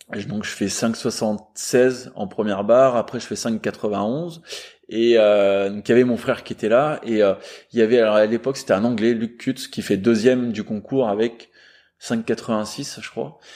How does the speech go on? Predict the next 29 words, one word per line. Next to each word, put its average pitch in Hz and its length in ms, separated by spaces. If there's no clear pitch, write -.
si - 180
je 95 60
dis 127 80
pas 123 140
de 110 40
bêtises. 139 480
Et, 113 200
euh, 101 140
donc 104 160
quand 117 120
je - 80
passe - 180
quatre-vingt-onze, 131 920
lui 123 460
il 110 60
fait, 117 300
euh, 98 520
je - 60
crois 117 100
qu'il - 160
rate 104 140
son 107 120
premier, 120 480
il 107 120
fait 95 160
un 95 160
pass, 110 500
histoire - 260
de, 120 200